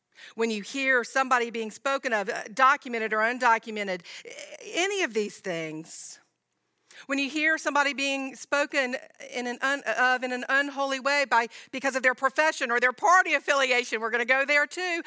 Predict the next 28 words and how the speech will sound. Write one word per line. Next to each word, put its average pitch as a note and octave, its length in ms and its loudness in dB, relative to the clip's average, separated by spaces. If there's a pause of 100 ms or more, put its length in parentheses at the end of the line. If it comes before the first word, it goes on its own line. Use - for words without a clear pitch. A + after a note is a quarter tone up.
(1900)
A C4+ 60 -14
person's D4+ 400 -14
a A3 40 -18
child A#3 300 -10
of G#3 140 -14
God, D#3+ 500 -8 (360)
and B3 160 0
to A#3+ 100 -4
make A#3+ 400 -2
that B3 240 0
point, G#3+ 680 -6
you F#3 140 -8
draw F3 260 -2
the E3 120 -10
line. D3+ 460 -18 (1000)
I've G#3 140 -2
told G#3 240 -6
you G3 80 -4
all F3+ 100 2
before G3 300 -4
that F#3 100 0
I F#3 120 2
still C#4+ 520 -4
regret G3+ 680 -2
at - 140 -12
times F#3 440 -6
when F#3 120 -6
I F3 140 -2